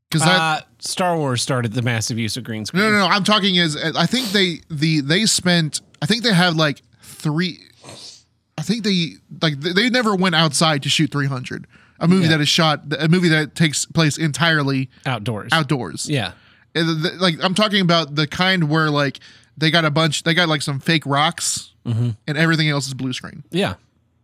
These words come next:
Speaker 2: That, the, the, uh, prequel trilogies all did that. Two and three especially.
Speaker 1: Yeah.
Speaker 2: I think one had some physical locations and, and they did go to some physical locations, but, like, the behind the scenes m-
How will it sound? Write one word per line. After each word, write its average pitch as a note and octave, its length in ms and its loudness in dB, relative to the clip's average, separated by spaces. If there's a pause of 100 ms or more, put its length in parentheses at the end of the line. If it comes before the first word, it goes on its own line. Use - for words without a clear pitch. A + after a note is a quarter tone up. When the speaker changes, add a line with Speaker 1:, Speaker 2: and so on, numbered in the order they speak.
(160)
Speaker 2:
That, C3 500 -4
the, C#3+ 200 0
the, C3 300 0
uh, A2+ 340 0 (100)
prequel E3+ 300 -2
trilogies G#2 500 -4
all G2 140 -4
did G2 180 -6
that. F#2 220 -6 (500)
Two G#3 180 0
and D#3+ 140 0
three D3+ 300 0
especially. D#3 720 -2 (220)
Speaker 1:
Yeah. F3 360 4
Speaker 2:
I D#3 40 4
think D#3 180 0
one C#3+ 320 2
had C#3+ 240 2
some D3+ 160 -2
physical C3+ 400 -2
locations C3+ 600 -2
and, B2 300 -2
and B2 440 -2
they C3 120 0
did C3+ 240 -2
go A#2+ 220 0
to C3 180 -2
some B2 300 -2
physical B2+ 380 -4
locations, C3 640 -2
but, A#2+ 280 -2 (460)
like, C3+ 160 -2
the C#3 80 0
behind C#3+ 380 0
the C#3+ 60 2
scenes B2+ 380 -2
m- A#2+ 140 -4